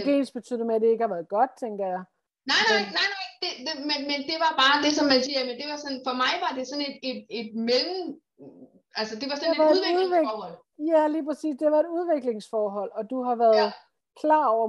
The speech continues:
Speaker 1: måske ikke, det er ikke sikkert, du har været hundrede procent bevidst om det, men, men et eller andet sted i dig har du vidst, at det var et udviklingsforhold.
Speaker 2: Altså, jeg har i hvert fald været klar over, at der, der skal ske noget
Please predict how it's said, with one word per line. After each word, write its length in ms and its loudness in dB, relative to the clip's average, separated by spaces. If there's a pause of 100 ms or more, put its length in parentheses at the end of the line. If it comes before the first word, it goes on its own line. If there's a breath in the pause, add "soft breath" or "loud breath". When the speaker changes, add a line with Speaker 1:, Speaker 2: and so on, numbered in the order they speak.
Speaker 1:
måske 180 -2 (120)
ikke, 140 -10 (420)
det 80 -8
er 80 2
ikke 100 -8
sikkert, 180 -4
du 80 2
har 100 0
været 220 -4
hundrede 200 -4
procent 260 -8
bevidst 340 -2
om 120 -6
det, 140 -6
men, 100 -4 (540)
men 160 -14
et 80 4
eller 140 2
andet 200 -2
sted 140 8 (140)
i 100 0
dig 140 2
har 140 -4
du 40 -2 (120)
vidst, 260 0
at 140 -12
det 160 0
var 160 2
et 120 -10
udviklingsforhold. 800 -6 (880)
Speaker 2:
Altså, 220 -4
jeg 100 0
har 80 -2
i 80 -6
hvert 160 0
fald 180 -4
været 200 -2
klar 160 0 (140)
over, 120 0 (120)
at 140 -8
der, 100 4 (200)
der 80 8 (280)
skal 220 0
ske 100 0 (140)
noget 120 4